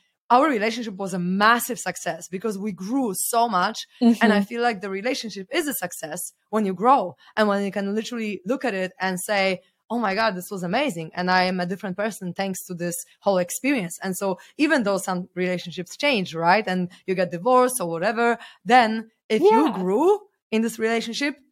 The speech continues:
Speaker 1: then it's amazing. It's, you know, you've got your lessons, you've got your, uh, self-awareness. So this is the most important, I think, although it sometimes might be hard, but, um,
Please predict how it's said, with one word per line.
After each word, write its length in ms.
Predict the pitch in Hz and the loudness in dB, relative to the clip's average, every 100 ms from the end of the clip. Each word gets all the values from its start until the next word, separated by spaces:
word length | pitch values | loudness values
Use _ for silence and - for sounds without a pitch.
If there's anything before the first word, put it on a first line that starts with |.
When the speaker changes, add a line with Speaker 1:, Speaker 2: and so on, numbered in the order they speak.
| _ _ | _ _
Speaker 1:
then 240 | 165 214 202 | -2 0 0
it's 140 | 180 | -4
amazing. 480 | 170 190 175 151 151 - | -4 -2 -4 -8 -16 -10
It's, 400 | 190 - - - _ - | -8 -8 -14 -16 _ -4
you 100 | 220 | -2
know, 340 | 156 208 254 - _ | 0 0 0 -6 _
you've 160 | 240 226 | -2 2
got 180 | 226 233 | 2 4
your 80 | |
lessons, 420 | 226 247 254 180 185 | 6 4 4 -6 -8
you've 120 | 170 220 | 2 2
got 140 | 220 | 2
your, 300 | 208 202 196 - _ | -2 -4 -6 -10 _
uh, 220 | 196 185 180 | -2 0 0
self-awareness. 760 | 254 233 202 196 277 208 160 - | 0 0 2 4 4 2 -6 -4
So 180 | 196 | -4
this 180 | 175 214 196 | -4 -8 -12
is 120 | - | -8
the 120 | 208 | -6
most 220 | 202 190 | -6 -8
important, 440 | 190 214 285 240 180 | -4 0 0 0 -6
I 140 | 170 | -6
think, 340 | - 170 156 - _ - | -8 -10 -10 -16 _ -4
although 240 | 202 196 | -2 0
it 100 | 196 | -4
sometimes 400 | 208 202 208 208 | -6 -6 -6 -6
might 240 | 208 208 185 | -4 -4 -4
be 80 | 185 | -8
hard, 320 | 277 240 170 175 | 2 2 2 0
but, 180 | 175 | 2
um, 300 | 170 170 175 | 2 0 -2